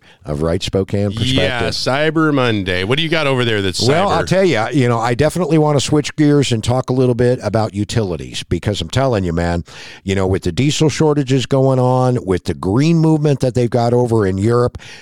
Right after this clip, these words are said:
Speaker 1: the folks over in Europe are hurting right now, ladies and gentlemen. You know, England just got done booting out a conservative prime minister who got to sit in that prime minister chair for about six weeks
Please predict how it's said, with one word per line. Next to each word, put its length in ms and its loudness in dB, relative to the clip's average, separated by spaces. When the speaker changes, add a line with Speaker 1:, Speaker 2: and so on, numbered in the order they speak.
Speaker 1:
the 100 0
folks 480 -2
over 320 2
in 100 -2
Europe 400 0
are 200 -2
hurting 440 -2
right 300 0
now, 220 0
ladies 400 0
and 80 -2
gentlemen. 400 0
You 100 -2
know, 280 -2
England 500 0
just 380 -2
got 300 -2
done 420 0
booting 420 0
out 460 0
a 120 0
conservative 540 0
prime 320 0
minister 540 2
who 300 0
got 260 -4
to 80 -4
sit 300 0
in 60 -4
that 180 -2
prime 240 0
minister 400 0
chair 300 0
for 200 -2
about 320 -2
six 380 -2
weeks 420 0